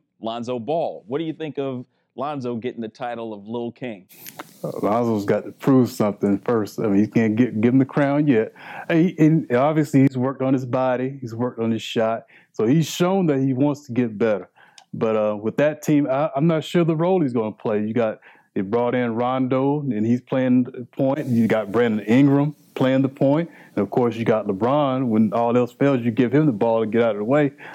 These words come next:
Speaker 2: But I'm not sure the ro-, role Le-, Lonzo's gonna play with this.
Speaker 1: Lonzo added twenty pounds of muscle, and, uh, the jump shot looks a little bit more fluid, at least in the preseason. Will, what do you think?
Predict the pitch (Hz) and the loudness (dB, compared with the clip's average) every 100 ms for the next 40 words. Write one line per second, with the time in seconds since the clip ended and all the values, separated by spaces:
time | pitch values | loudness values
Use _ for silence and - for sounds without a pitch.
0 | - - 139 151 143 - 165 139 143 - | -10 -2 2 2 2 2 4 4 0 -2
1 | - 147 156 123 110 104 - 123 117 117 | 0 2 4 2 0 -6 -8 0 0 0
2 | 113 107 107 101 - 113 101 95 _ _ | -2 -2 -2 -2 0 -2 -2 -8 _ _
3 | _ _ - 107 117 117 - 120 117 85 | _ _ -12 -10 -8 -10 -8 -8 -8 -12
4 | - 131 127 - 123 123 127 127 117 110 | -12 -8 -8 -8 -10 -10 -10 -10 -10 -8
5 | 110 123 - 175 _ _ _ _ - 98 | -8 -8 -10 -12 _ _ _ _ -20 -18
6 | 95 95 95 98 95 117 - 120 110 113 | -14 -12 -12 -12 -10 -10 -10 -10 -10 -10
7 | 117 110 110 117 110 131 131 131 107 120 | -8 -8 -8 -10 -10 -8 -8 -8 -6 -8
8 | 117 110 - 131 123 120 104 110 113 110 | -8 -10 -8 -10 -8 -10 -8 -8 -6 -8
9 | 110 107 101 | -10 -6 -8